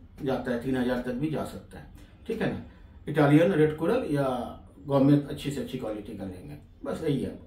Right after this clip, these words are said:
बेचने को लोग बहुत, बहुत महंगा बेचते हैं, वो अलग बात है, लेकिन बहुत अच्छी quality का भी होगा तो दो हज़ार से तीन हज़ार तक जाता है मूंगा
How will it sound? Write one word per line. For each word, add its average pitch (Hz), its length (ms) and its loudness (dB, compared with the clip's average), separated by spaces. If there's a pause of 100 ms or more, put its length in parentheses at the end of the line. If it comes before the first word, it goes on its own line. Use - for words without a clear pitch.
बेचने 156 380 -4
को 233 100 0
लोग 220 240 0
बहुत, 180 180 -2
बहुत 175 220 -4
महंगा 160 240 2
बेचते 156 280 -2
हैं, 151 80 0
वो 135 60 2
अलग 131 200 0
बात 120 200 -4
है, - 140 -6 (200)
लेकिन 151 260 -2
बहुत 226 260 10
अच्छी 190 200 2
quality 147 420 4
का 156 80 2
भी 135 120 0
होगा 123 240 -2
तो 196 100 -2
दो 147 200 0
हज़ार 127 220 -2
से 190 120 -10
तीन 120 180 -8
हज़ार 127 280 -6
तक 185 140 -8
जाता - 220 -10
है 156 60 -6
मूंगा 147 380 -6